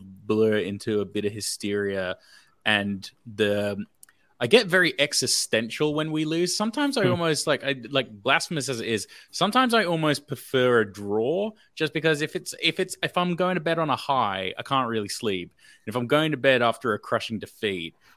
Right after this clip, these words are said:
Speaker 1: I kind of just go to bed, and then I just get really kind of deep in my thoughts and not, like, a healthy way. And sometimes when it's, like, a draw, I remember, like, Wolves was a draw. Remember we drew against, like, Wolves, like, nil nil, and I was like,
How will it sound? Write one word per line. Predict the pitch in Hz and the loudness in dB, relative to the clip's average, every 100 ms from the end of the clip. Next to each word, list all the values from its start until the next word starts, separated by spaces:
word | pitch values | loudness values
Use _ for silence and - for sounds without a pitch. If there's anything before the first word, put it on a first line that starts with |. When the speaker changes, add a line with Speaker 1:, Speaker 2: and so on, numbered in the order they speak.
| _ | _
Speaker 1:
I | 120 | -8
kind | - 127 | -2 0
of | 120 | 0
just | 117 - | -2 0
go | 113 | 0
to | 101 | 0
bed, | 101 104 98 87 - | -4 -4 -4 -8 -6
and | 107 | -4
then | 104 101 | -4 -6
I | |
just | 95 110 | -8 -6
get | 117 87 | -4 -4
really | 107 110 107 104 | -4 -2 -2 -4
kind | - 107 95 | -6 -8 -8
of | 90 | -10
deep | 107 95 104 | -10 -10 -10
in | |
my | 90 | -10
thoughts | 87 - 95 85 - | -10 -6 -4 -4 -8
and | 98 | -8
not, | 95 98 | -6 -8
like, | 90 - | -10 -12
a | |
healthy | 90 98 85 - 76 | -8 -6 -8 -8 -8
way. | 85 82 82 | -4 -4 -4
And | - | -6
sometimes | - 160 170 170 156 | 2 2 6 4 4
when | 156 143 | 2 0
it's, | 117 | 2
like, | 135 - | 2 4
a | 123 | 0
draw, | 104 104 107 | 2 2 4
I | 104 120 | 4 2
remember, | 151 185 | 2 4
like, | 190 175 | 4 2
Wolves | 107 110 131 156 147 | 2 2 2 2 0
was | 170 165 | 0 0
a | |
draw. | 160 175 190 220 262 - - - - | 0 2 4 4 2 -6 -20 -20 -4
Remember | 151 170 | 2 4
we | 170 | 4
drew | 143 160 160 | 2 4 6
against, | 139 131 127 | 6 2 4
like, | 123 | 2
Wolves, | 117 120 120 113 | 4 2 2 4
like, | 113 | 2
nil | 110 117 120 | 4 2 4
nil, | 120 110 | 4 4
and | 110 | 2
I | 113 | 2
was | 107 | 2
like, | 101 - | 0 -2